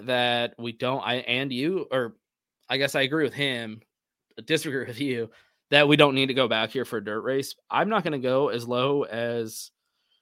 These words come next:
a five oh. I think I'm gonna go a, I'm gonna go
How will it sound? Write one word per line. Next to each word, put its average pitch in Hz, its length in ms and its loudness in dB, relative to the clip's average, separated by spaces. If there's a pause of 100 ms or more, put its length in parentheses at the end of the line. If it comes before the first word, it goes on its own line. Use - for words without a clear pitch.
(500)
a - 60 -20
five 139 520 0 (140)
oh. 120 600 -2
I 123 100 -6
think 185 260 -10
I'm 165 280 -10
gonna 170 180 -8
go 120 1000 -2 (460)
a, 117 920 -2 (2000)
I'm 120 100 -12
gonna 143 160 -8
go 110 760 0